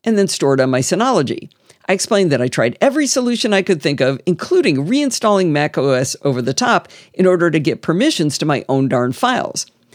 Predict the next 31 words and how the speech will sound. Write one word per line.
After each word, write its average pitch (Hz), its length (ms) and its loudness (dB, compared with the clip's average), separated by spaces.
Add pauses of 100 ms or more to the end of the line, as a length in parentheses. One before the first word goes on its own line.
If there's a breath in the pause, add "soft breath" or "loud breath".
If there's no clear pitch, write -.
(120 soft breath)
Then 262 160 2
I 240 100 2
told 160 240 0
you 156 80 4
that 120 220 0
Ed 175 200 2
Tobias, 156 520 0 (100)
also 143 240 2
known 131 220 2
as 120 160 -4
Mister 131 360 2
Ed 120 180 2
in 123 100 0
our 117 100 0
live 117 260 -2
chat 247 280 0
room, 143 260 0 (280 loud breath)
had 233 140 -2
given 302 240 0
me 262 100 0
the 233 120 0
correct 214 380 -2
solution 233 520 -2
way - 240 0
back 262 280 0
at 190 60 -4
the 180 60 0
beginning 160 480 0
of 123 140 0
this 117 220 0
adventure. 156 500 -2